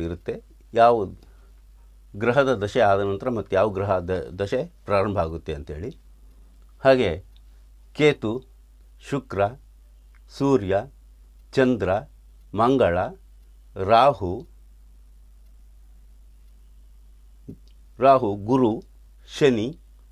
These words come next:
ಕೊನೆಯದಾಗಿ ಬುಧ, ಈ ರೀತಿಯಲ್ಲಿ ದಶಾಕ್ರಮ ಬರುತ್ತೆ.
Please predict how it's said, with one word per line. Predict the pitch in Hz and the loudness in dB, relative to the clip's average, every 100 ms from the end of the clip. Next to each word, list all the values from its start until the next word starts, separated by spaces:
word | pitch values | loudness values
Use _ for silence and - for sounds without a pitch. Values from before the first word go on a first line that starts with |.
| - - - - - - - - - - - | -20 -20 -20 -20 -20 -20 -20 -20 -20 -20 -4
ಕೊನೆಯದಾಗಿ | 160 147 104 92 101 175 - - - | 0 2 2 0 -2 -8 -10 -20 -6
ಬುಧ, | 95 87 76 - - - - - - - | -4 -2 -6 -10 -20 -20 -20 -20 -20 -6
ಈ | 165 151 | -2 -2
ರೀತಿಯಲ್ಲಿ | 127 113 135 104 | -2 -4 -6 -6
ದಶಾಕ್ರಮ | 98 110 95 87 82 73 82 - 92 | -4 -4 -4 -6 -6 -8 -14 -8 -6
ಬರುತ್ತೆ. | 90 85 113 | -6 -6 -6